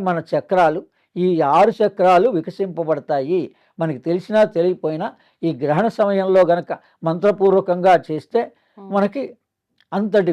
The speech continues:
Speaker 1: విశిష్టమైనటువంటి ప్రభావం ఉంటుంది.
Speaker 2: మ్మ్.
Speaker 1: మన కుండలిని జాగృతం అవుతుంది. ఈ గ్రహణ సమయంలో కుండలిని జాగృతం అవుతుంది.
Speaker 2: మ్మ్.
Speaker 1: అందుకని మనస్తత్వ స్థానం ఇక్కడ దాకా, ఆ ప్రాణశక్తి, ఇప్పుడు మనస్సు ఇక్కడ దాకా వస్తోందంటే ప్రాణశక్తి అక్కడ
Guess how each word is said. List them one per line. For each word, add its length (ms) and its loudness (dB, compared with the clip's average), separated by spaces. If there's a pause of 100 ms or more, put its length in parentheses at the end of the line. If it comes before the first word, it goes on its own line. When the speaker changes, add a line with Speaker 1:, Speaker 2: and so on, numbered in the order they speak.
Speaker 1:
విశిష్టమైనటువంటి 920 -2 (100)
ప్రభావం 380 4
ఉంటుంది. 280 -14 (240)
Speaker 2:
మ్మ్. 160 -18 (100)
Speaker 1:
మన 100 -2 (100)
కుండలిని 420 0 (140)
జాగృతం 480 0
అవుతుంది. 300 -14 (420)
ఈ 120 2
గ్రహణ 240 2 (120)
సమయంలో 480 0 (420)
కుండలిని 420 0 (100)
జాగృతం 420 -2
అవుతుంది. 320 -18 (260)
Speaker 2:
మ్మ్. 180 -16
Speaker 1:
అందుకని 300 0
మనస్తత్వ 540 -4
స్థానం 380 2
ఇక్కడ 160 2 (120)
దాకా, 240 4 (440)
ఆ 40 -2 (100)
ప్రాణశక్తి, 640 0
ఇప్పుడు 260 -14
మనస్సు 280 -6
ఇక్కడ 180 -2 (100)
దాకా 240 0
వస్తోందంటే 520 -4 (360)
ప్రాణశక్తి 640 0
అక్కడ 160 -6